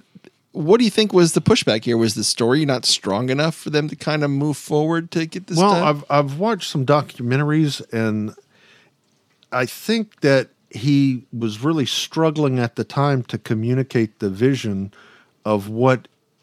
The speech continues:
Speaker 2: it, there was all the symbolism that he was gonna have, and, and, uh, he had a guru, and he was trying to incorporate these meta-
Speaker 1: Teachings and
Speaker 2: uh,
Speaker 1: stuff,
Speaker 2: yeah,
Speaker 1: yeah.
Speaker 2: all of this stuff.
Speaker 1: Yeah.
Speaker 2: And people just,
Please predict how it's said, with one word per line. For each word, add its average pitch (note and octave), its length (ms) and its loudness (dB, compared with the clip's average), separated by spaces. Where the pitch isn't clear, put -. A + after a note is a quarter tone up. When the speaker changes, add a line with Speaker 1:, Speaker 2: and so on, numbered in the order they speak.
Speaker 2:
it, A2 440 -4
there A#2+ 120 4
was A2+ 200 0
all A#2+ 360 0
the B2 140 -2
symbolism C3+ 800 0
that A#2+ 100 0
he A2+ 80 0
was G#2+ 180 -4
gonna A2+ 220 -4
have, A2+ 400 -2
and, G2 180 -6
and, G#2 260 -4
uh, G2+ 280 -4
he C3 240 -2
had C3+ 180 4
a A#2+ 60 0
guru, A#2 800 2
and G2 120 -2
he A2 100 -4
was A2 140 -2
trying B2 280 -2
to A2+ 60 0
incorporate A2 960 -2
these G#2 560 -2
meta- A2+ 400 -2
Speaker 1:
Teachings C3 460 0
and B2+ 180 0
Speaker 2:
uh, - 20 -12
Speaker 1:
stuff, C#3+ 180 4
Speaker 2:
yeah, E3+ 80 2
Speaker 1:
yeah. C#3+ 40 -2
Speaker 2:
all F#3+ 200 4
of E3+ 80 0
this C3+ 180 2
stuff. - 480 -2
Speaker 1:
Yeah. B2 380 0
Speaker 2:
And B2+ 160 0
people D#3+ 580 0
just, - 420 -6